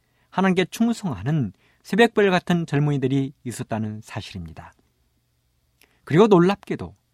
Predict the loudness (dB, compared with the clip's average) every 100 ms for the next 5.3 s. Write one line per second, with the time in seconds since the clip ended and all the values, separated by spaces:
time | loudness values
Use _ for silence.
0 | _ _ -6 -4 -2 -4 -8 _ _ _
1 | -2 -2 -4 _ -2 2 2 -2 -6 -6
2 | -6 -4 -2 -2 -6 _ _ _ -2 0
3 | 2 0 -2 0 0 0 -2 2 2 0
4 | -6 -2 -2 -2 -4 -4 -4 -6 -8 -10
5 | -12 -16 -20